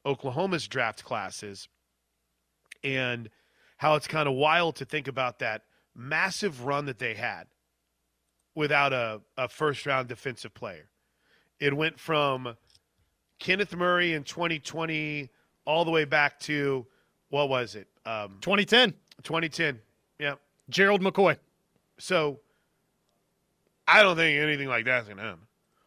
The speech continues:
Speaker 1: But the point is, you know, you get in those situations to where if it starts going a couple years, you're like, "Okay, what's going on? We need our, let's, let, let's go."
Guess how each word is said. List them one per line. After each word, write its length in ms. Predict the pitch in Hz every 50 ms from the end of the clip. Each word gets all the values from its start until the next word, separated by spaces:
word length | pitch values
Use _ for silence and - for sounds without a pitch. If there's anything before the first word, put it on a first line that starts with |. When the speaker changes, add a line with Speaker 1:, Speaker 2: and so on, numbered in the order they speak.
| _ _ _
Speaker 1:
But 100 | 151 147
the 60 | 135
point 320 | 110 175 202 226 214 185 156
is, 380 | 139 131 127 123 - - - _ _ _ _ _ _ _ _ _ _ _ _ _ _ _ -
you 80 | 139 135
know, 40 | 131
you 140 | 135 147
get 100 | 151 165
in 40 | 156
those 220 | 151 147 143 135 -
situations 680 | 156 135 - 135 147 156 160 135 - 143 127 117 -
to 100 | - 135
where 220 | 127 127 123 120 120
if 140 | 117 -
it 100 | 120 113
starts 320 | - - 135 123 117 - -
going 220 | - 170 185 180
a 40 | 165
couple 300 | - - 139 127 - 127
years, 200 | 123 123 120 98
you're 80 | 113 110
like, 100 | 107 -
"Okay, 220 | 139 120 - 117
what's 200 | 110 117 - -
going 240 | - 120 110 104 95
on? 80 | 85 - _
We 140 | - 123 127
need 140 | 127 123 120
our, 160 | 117 113 - _ _ - -
let's, 220 | - 131 - - 139
let, 220 | 143 135 131 147
let's 260 | 151 147 139 - -
go." 240 | - 147 117 95 -